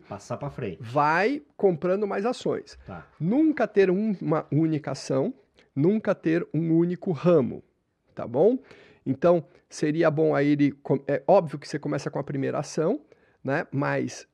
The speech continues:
Speaker 2: começa a formar uma carteirinha de ações. Pai de família tem que ter reserva financeira.
Speaker 1: É,
Speaker 2: tá?
Speaker 1: não, não é brincadeira,
Speaker 2: É,
Speaker 1: né?
Speaker 2: reserva financeira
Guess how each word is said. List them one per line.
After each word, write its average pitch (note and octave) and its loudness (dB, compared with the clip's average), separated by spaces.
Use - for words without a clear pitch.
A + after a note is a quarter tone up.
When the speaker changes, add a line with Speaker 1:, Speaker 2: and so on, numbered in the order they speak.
Speaker 2:
começa C#3+ -2
a C3+ -4
formar G3 2
uma E3 -4
carteirinha D3 -4
de D#3+ -4
ações. - -8
Pai D#3 4
de C#3 -6
família F#3 2
tem D#3+ 0
que F#3 -8
ter E3+ 0
reserva D3+ 0
financeira. G#3 0
Speaker 1:
É, - -18
Speaker 2:
tá? D#3 0
Speaker 1:
não, E2 -18
não F#2 -10
é G2 -4
brincadeira, A#2+ -2
Speaker 2:
É, A#2 4
Speaker 1:
né? C#3+ -4
Speaker 2:
reserva C#3+ 2
financeira D3 -2